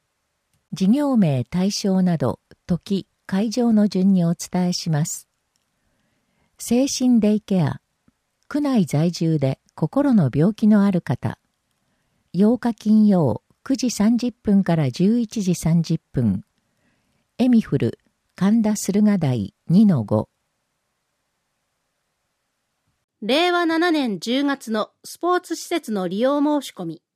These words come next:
Speaker 2: スポーツセンターのみ、令和七年十一月分。一、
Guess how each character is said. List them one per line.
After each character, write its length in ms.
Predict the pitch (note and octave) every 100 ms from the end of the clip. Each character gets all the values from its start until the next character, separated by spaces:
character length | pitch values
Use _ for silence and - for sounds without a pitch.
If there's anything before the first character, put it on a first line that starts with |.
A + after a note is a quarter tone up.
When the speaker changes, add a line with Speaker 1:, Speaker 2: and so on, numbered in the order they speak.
| _ _ _ _ _
Speaker 2:
ス 140 | - -
ポ 160 | D4
ー 40 | D4
ツ 100 | -
セ 160 | D4+
ン 60 | C4+
タ 180 | A#3+ A3
ー 20 |
の 140 | A3
み、 220 | F#3+ D#3+ -
令 280 | G#3 B3+ D4
和 120 | C#4+
七 240 | C4+ C4+ C4
年 300 | G3 E3 D#3+
十 220 | G#3+ C#4
一 200 | C#4 C#4
月 280 | C4 B3+ G3
分。 360 | E3 D3 - _ _ _ _ _ _ _ _ _ _ _ _ _ -
一、 400 | G#3+ - -